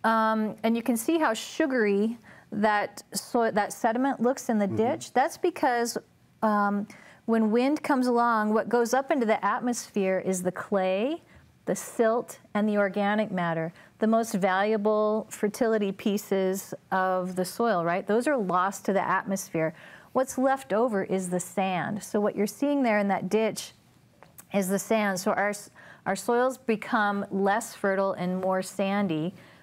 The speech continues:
Speaker 1: with the more erosion that they have on them. Um, so even though this is sand, our local staff went out and took a soil sample in the ditch, just the top six inches.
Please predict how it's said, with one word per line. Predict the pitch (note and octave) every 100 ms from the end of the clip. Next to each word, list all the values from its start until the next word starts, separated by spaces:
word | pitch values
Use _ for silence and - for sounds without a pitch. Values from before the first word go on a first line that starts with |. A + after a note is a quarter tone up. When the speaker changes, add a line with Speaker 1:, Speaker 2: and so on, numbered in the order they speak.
| -
Speaker 1:
with | F3+
the | F#3+
more | G3 F#3 F3+
erosion | F3 F#3 G3+ F#3+ E3
that | E3
they | F3 D#3
have | F#3 G#3 G#3+
on | D#3
them. | - - - - - - - - - - -
Um, | A#3 A3+ A3
so | - B3 A3
even | C#4 E4
though | D4+ A#3+
this | A#3+ B3+
is | C4+ C#4
sand, | - A3+ G#3 G3+ -
our | G3+ G#3+
local | G#3+ A3 A#3+ B3+
staff | - B3 A3 A3
went | A#3 A3
out | G#3 G3+ -
and | G3+ F#3+ G3 -
took | - C4+ A#3+ - -
a | G3+ F#3+ F#3+
soil | F#3 - A#3 A3+ A3
sample | A3+ - G#3 A3 G#3 F#3
in | F3+ G3+
the | G3+
ditch, | F#3 F3 - -
just | G#3+ -
the | G#3
top | - G#3+ G#3+
six | - B3 -
inches. | A3 A3 - F#3 F#3